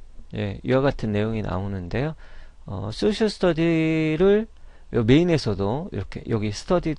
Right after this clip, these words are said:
더보기 있잖아요. 얘를 누르면 바로 갈 수도 있습니다.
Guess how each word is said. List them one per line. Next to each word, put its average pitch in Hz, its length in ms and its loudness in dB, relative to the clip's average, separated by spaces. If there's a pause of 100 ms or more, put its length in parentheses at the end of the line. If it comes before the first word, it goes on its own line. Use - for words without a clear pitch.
(100)
더보기 107 380 0
있잖아요. 104 400 -4
얘를 107 300 -2
누르면 98 500 -4
바로 - 220 -4
갈 92 180 -4
수도 - 240 -8
있습니다. 90 680 -8